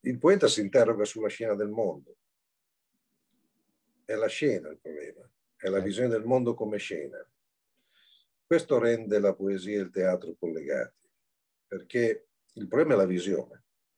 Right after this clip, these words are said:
Speaker 1: il problema è la visione. E la visione non è avere le traveggole. La visione è quella cosa che accade quando, vedendo una scena, e la parola scena appartiene a San Paolo, come a Dante, come a Shakespeare,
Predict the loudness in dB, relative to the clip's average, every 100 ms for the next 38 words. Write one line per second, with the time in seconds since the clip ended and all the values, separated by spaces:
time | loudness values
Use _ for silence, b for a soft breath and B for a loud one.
0 | _ _ _ -10 -2 0 2 0 -4 -10
1 | -12 -12 -20 _ _ _ 0 2 4 4
2 | 4 4 2 0 -6 -8 _ _ _ _
3 | _ b b b _ -4 2 4 4 0
4 | -2 -6 -6 -6 -10 -16 -20 -20 _ _
5 | _ _ _ _ _ _ -6 -4 -2 2
6 | 4 2 2 2 2 2 0 -2 -4 -2
7 | -2 -2 -4 -6 -6 -6 -6 -6 -2 -2
8 | -2 -6 -6 -4 -4 -4 -10 -20 _ _
9 | _ -12 -6 0 2 2 0 0 0 -2
10 | -4 -8 -4 -2 0 -2 -6 -8 -10 -2
11 | 2 4 2 0 -6 -6 -4 -4 -4 -6
12 | -8 -8 -2 0 0 -2 -10 -10 _